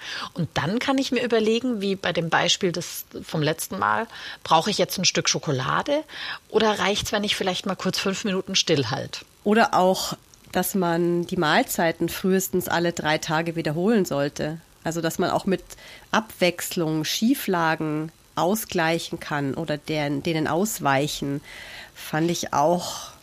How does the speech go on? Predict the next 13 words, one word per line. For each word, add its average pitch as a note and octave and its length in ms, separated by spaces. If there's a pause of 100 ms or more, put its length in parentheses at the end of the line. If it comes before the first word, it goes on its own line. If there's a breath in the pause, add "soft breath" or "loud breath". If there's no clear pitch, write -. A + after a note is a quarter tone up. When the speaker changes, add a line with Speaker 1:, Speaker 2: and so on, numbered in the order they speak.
(140)
Speaker 2:
hat F3 160
mir F#3+ 60
gut A3 180
gefallen. D#3 480 (400)
Speaker 1:
Finde G#3+ 220
ich - 120
auch - 180
einen, D#3 140 (100)
einen D3+ 240 (100)
ganz B3 340
tollen F3 340
Ansatz, G3 680
äh, E3+ 260